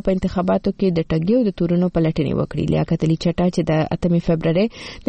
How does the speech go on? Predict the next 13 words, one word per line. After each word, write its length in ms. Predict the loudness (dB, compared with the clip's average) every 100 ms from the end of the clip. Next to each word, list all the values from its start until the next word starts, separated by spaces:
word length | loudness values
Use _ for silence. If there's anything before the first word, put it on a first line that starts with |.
| 0
انتخاباتو 520 | 0 0 0 0 0
په 80 | 2
وخت 140 | 2 0
د 80 | 0
راولپنډۍ 480 | 2 0 0 0 0 0
کمشنر 380 | -2 -2 0 2
و، 100 | 2 2
د 80 | 0
فبرورۍ 360 | 0 0 0 0
په 40 | 0
ولسمه 480 | 0 0 2 2 4
ویلي 240 | 2 2 0
چې 100 | 0